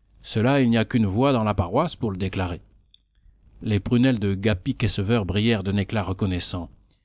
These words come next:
Oui, euh, n'est-ce pas que mes cloches m'obéissent ? » s'écria-t-il. «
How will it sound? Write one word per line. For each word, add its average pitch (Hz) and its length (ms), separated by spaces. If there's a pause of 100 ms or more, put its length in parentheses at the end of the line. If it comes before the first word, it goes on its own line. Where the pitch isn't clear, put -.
(460)
Oui, 123 300
euh, 82 180
n'est-ce 107 220
pas 143 160
que 98 360
mes 101 120
cloches 110 260
m'obéissent ? » 113 640
s'écria-t-il. « 90 720